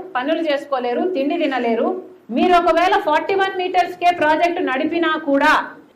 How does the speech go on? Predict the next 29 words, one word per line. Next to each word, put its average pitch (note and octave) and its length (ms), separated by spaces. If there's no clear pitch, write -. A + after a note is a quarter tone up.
ఎఫెక్ట్ G#4 360
అయ్యేది F#4 300
మాత్రం E4 460
మొత్తం D#4 420
ఎనభై F4 360
ఐదు F4 120
వేలు D#4+ 260
పైనున్న F4+ 360
వాళ్ళు E4 300
కూడా D#4 260
ఎఫెక్ట్ G4+ 300
అవుతారు. F4+ 320
ఈ C#4 100
విషయం E4 360
ఎవరూ F4+ 300
ఆలోచించటం F#4 720
లేదు. A#3+ 200
మీరు D#4 220
ఒకవేళ E4+ 440
కాస్ట్ F#4+ 340
తగ్గించుకోవడానికి F4 840
ఇది B3+ 180
చేసినా F4 500
కూడా C#4 320
ఎవరికీ F#4 440
న్యాయం F#4 380
చేసిన G4 360
వాళ్ళు F4 240
కారు. D#4+ 300